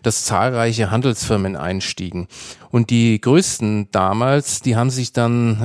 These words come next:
äh, sechzehnhundertzwei zur besagten Vereinigten Ostindischen Handelskompanie zusammengetan. Ja, damals wurden also erstmal wohlhabende Kaufleute, Provinzen und Städte an Geschäften in Form von Anteilen beteiligt.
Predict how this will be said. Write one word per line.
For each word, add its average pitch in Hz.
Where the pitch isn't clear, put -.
äh, 113
sechzehnhundertzwei 113
zur 113
besagten 107
Vereinigten 107
Ostindischen 120
Handelskompanie 104
zusammengetan. 95
Ja, 104
damals 127
wurden 135
also 117
erstmal 120
wohlhabende 120
Kaufleute, 131
Provinzen 131
und 113
Städte 127
an 110
Geschäften 135
in 107
Form 117
von 113
Anteilen 95
beteiligt. 95